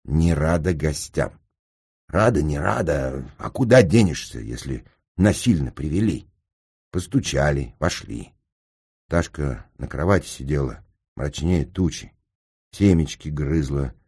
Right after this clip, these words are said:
шелуху в ладошку плевала. Ни "здрасте" тебе,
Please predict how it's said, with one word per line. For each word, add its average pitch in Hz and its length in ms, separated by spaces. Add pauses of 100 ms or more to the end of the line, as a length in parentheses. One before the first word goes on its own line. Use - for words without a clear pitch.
(160)
шелуху 90 600 (120)
в 82 80
ладошку 76 460
плевала. 67 560 (600)
Ни 123 140
"здрасте" 98 580
тебе, 78 440